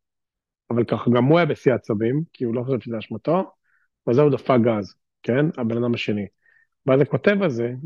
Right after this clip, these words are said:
לא זוכר, קוראים לו אקירו קשימי, משהו כזה, בחור יפני, ניסה לדמיין מה היה קורה אם היה עכשיו רודף אחרי, ברוד רייג' אחרי הבן אדם השני.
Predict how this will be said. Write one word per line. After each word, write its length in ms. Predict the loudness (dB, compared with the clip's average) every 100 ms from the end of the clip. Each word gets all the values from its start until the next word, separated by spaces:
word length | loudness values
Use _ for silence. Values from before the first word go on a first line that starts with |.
| -6
לא 80 | -4
זוכר, 240 | -2 -2
קוראים 260 | -2 -2 -2
לו 60 |
אקירו 460 | -4 -2 -2 0 -4
קשימי, 480 | -6 -10 -6 -4 -4
משהו 240 | -6 -6
כזה, 220 | -6 -4 -4
בחור 300 | -6 -4 -2
יפני, 460 | -2 0 2 2 0 _ _ _ _ _ _ _ _ _
ניסה 240 | -2 2 2
לדמיין 500 | 4 2 2 0 0
מה 160 | 0 0
היה 120 | -2
קורה 220 | 0 2
אם 80 | 2
היה 80 | -2
עכשיו 180 | -4 -4
רודף 320 | -2 -4 -6
אחרי, 180 | -8 -6
ברוד 480 | -2 -2 2 2 2
רייג' 260 | 0 -4 -6
אחרי 200 | -6 -6
הבן 140 | -6
אדם 220 | -6 -8
השני. 320 | -10 -10 -10